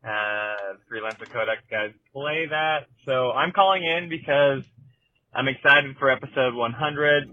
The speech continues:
and, uh, I just wanted to give you guys a good shout out to all the hard work you've been doing. I love listening to the podcast, uh, and I love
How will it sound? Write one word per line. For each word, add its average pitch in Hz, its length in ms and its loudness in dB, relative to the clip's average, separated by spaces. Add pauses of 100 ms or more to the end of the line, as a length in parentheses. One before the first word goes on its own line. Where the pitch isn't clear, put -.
(880)
and, 120 460 -2
uh, 120 40 2 (680)
I 117 100 0
just - 140 -20
wanted 127 320 -2 (140)
to 127 400 -4 (880)
give 110 80 -12
you 113 80 -12
guys 117 260 2
a 110 40 -12
good 113 160 -6 (120)
shout 120 240 2
out 120 340 2 (480)
to 120 460 -4 (540)
all 120 100 -2
the 117 60 -4
hard 131 220 2
work 147 180 0
you've 143 140 -6
been 143 140 -2
doing. 143 460 0 (140)
I 113 40 -6
love 131 180 4
listening 143 260 -2
to 135 60 0
the 131 120 -4
podcast, 135 600 2 (120)
uh, 110 380 0 (800)
and 110 280 -2
I 107 40 0
love 117 160 -2